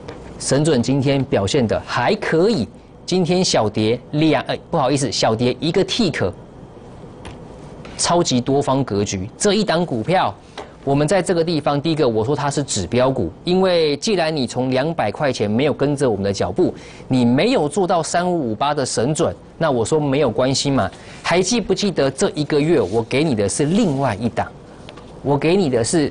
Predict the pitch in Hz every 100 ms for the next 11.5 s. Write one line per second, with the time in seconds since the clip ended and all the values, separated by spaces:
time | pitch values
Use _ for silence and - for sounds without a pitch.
0 | - 185 165 165 156 160 147 135 120 107
1 | 101 110 117 87 104 110 147 147 139 104
2 | - 123 120 104 104 107 98 117 107 113
3 | 120 113 92 87 87 90 87 92 82 120
4 | 92 - - - - - 196 196 208 -
5 | 151 156 160 180 156 147 151 107 95 147
6 | 107 - - - - - 123 127 185 185
7 | 147 139 113 117 120 117 107 131 151 147
8 | 165 120 135 123 117 98 - 113 110 107
9 | 120 110 123 131 143 202 214 214 208 214
10 | 156 113 117 160 170 135 113 107 98 127
11 | 151 - 117 98 107